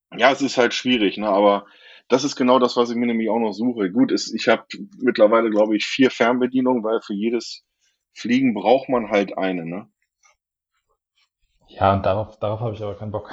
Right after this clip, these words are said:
Speaker 2: <laughs> muss ich
Speaker 1: Ja.
Speaker 2: sagen.
Speaker 1: Ja, es
Speaker 2: Also
Speaker 1: ist
Speaker 2: ich,
Speaker 1: halt
Speaker 2: die
Speaker 1: nicht
Speaker 2: große, die große Taranis gerne für, für, für Wings und so weiter und dann halt die kleine fürs, für, für
Speaker 1: Ja,
Speaker 2: irgendwie
Speaker 1: gut. Ja, genau, richtig.
Speaker 2: alles,
Speaker 1: Ja,
Speaker 2: was
Speaker 1: richtig.
Speaker 2: kleiner ist als irgendwie hundertfünfzig Gramm oder so.
Speaker 1: Ja,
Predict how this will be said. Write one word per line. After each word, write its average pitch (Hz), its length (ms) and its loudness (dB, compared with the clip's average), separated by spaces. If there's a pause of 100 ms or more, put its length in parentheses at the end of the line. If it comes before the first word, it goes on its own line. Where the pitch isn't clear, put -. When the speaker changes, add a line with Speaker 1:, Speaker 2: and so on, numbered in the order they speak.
Speaker 2:
<laughs> - 100 -20
muss 120 140 -8
ich - 100 -12
Speaker 1:
Ja. 120 160 4
Speaker 2:
sagen. 117 160 2 (720)
Speaker 1:
Ja, 127 180 6
es 139 80 2
Speaker 2:
Also 117 80 2
Speaker 1:
ist 135 60 2
Speaker 2:
ich, 139 60 0
Speaker 1:
halt 143 180 2
Speaker 2:
die 135 60 -2
Speaker 1:
nicht 135 180 -2
Speaker 2:
große, 170 300 0
die 139 100 -2
große 139 320 -2
Taranis 135 440 4
gerne 135 240 2
für, 127 460 2
für, 113 460 0
für 107 340 0 (200)
Wings 170 300 2
und 135 140 0
so 131 100 2
weiter 123 280 6
und 113 80 6
dann 110 100 6
halt 110 140 2
die 113 60 2
kleine 107 340 4
fürs, 104 320 2
für, 104 200 4
für 101 220 0
Speaker 1:
Ja, 101 160 2
Speaker 2:
irgendwie 95 160 2
Speaker 1:
gut. 101 120 -6 (180)
Ja, 123 100 2
genau, 104 240 -2
richtig. 92 320 -10
Speaker 2:
alles, 104 140 4
Speaker 1:
Ja, 107 60 6
Speaker 2:
was 101 120 4
Speaker 1:
richtig. - 140 -10
Speaker 2:
kleiner 101 280 6
ist 95 140 -6
als 101 200 -2
irgendwie 95 300 -2 (220)
hundertfünfzig - 880 -6
Gramm 92 220 4
oder 92 160 4
so. 90 220 -2 (320)
Speaker 1:
Ja, 101 180 0